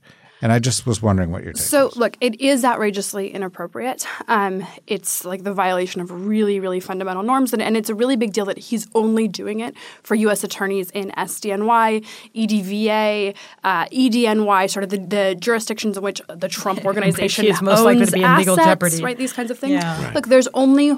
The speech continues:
Speaker 2: one mechanism that we have to hold him accountable for these kinds of things. And that's for the Senate Judiciary Committee to say, "We will not consider the nominations of individuals for U S attorneys' uh, uh, offices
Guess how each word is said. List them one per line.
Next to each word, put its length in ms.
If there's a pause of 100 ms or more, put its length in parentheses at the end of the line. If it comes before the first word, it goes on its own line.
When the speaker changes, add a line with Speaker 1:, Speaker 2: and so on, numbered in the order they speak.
Speaker 2:
one 640
mechanism 640
that 140
we 100
have 400
to 80
hold 240
him 80
accountable 400
for 100
these 160
kinds 240
of 100
things. 280 (380)
And 120
that's 220
for 80
the 100
Senate 300
Judiciary 460
Committee 340
to 80
say, 400 (400)
"We 380
will 420
not 400 (220)
consider 720
the 100
nominations 460 (260)
of 140
individuals 800
for 140
U 120
S 140
attorneys' 440 (100)
uh, 160
uh, 220
offices 540